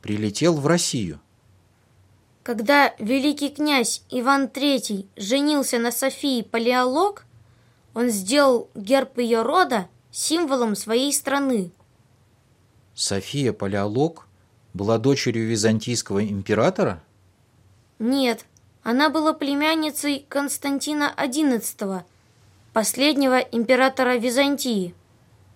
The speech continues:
Speaker 1: А ты не знаешь, есть ли какое-то значение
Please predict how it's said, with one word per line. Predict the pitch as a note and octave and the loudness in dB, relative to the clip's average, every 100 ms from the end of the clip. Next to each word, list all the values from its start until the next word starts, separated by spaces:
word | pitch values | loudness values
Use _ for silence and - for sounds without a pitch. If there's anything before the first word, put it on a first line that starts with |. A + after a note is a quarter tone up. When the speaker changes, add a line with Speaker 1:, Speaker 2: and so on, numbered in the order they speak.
| _ _ _ _ _ _ _ | _ _ _ _ _ _ _
Speaker 1:
А | - | -8
ты | - B2+ | -2 0
не | C3+ | 0
знаешь, | C3+ F#3 G#3 C3+ - _ _ _ _ | 2 4 4 2 -4 _ _ _ _
есть | G2 D3 G3+ - | -2 0 0 -2
ли | |
какое-то | E3+ C#3+ - D#3 D3+ C3+ | -2 -2 2 2 2 -2
значение | C#3 C#3 - E3+ D3 C3+ B2 | -2 -2 2 4 4 0 -2